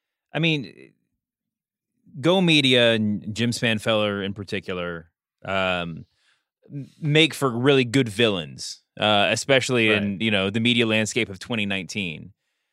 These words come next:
Speaker 1: Uh,
Speaker 2: Yeah.
Speaker 1: are they, are they necessary? I mean, not, I'm not, that's not, not necessary for the, uh, I'm not talking some, like,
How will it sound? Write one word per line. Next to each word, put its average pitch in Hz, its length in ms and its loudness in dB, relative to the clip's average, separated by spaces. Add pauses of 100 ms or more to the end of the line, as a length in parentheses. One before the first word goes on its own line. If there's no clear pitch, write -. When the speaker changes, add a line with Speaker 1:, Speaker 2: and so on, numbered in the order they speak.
(360)
Speaker 1:
Uh, - 80 -14 (240)
Speaker 2:
Yeah. 90 180 -16 (680)
Speaker 1:
are 165 120 4
they, 175 100 4
are 170 140 4
they 202 140 4
necessary? 208 840 2
I 196 60 2
mean, 196 120 4
not, 196 120 2
I'm 185 100 0
not, 196 140 2
that's 165 160 0
not, 170 100 0
not 175 180 2
necessary 147 300 0
for 131 100 -6
the, 110 460 -6
uh, - 20 -6
I'm 131 80 -4
not 127 140 -2
talking 117 220 -2
some, 120 160 -4
like, 104 300 -4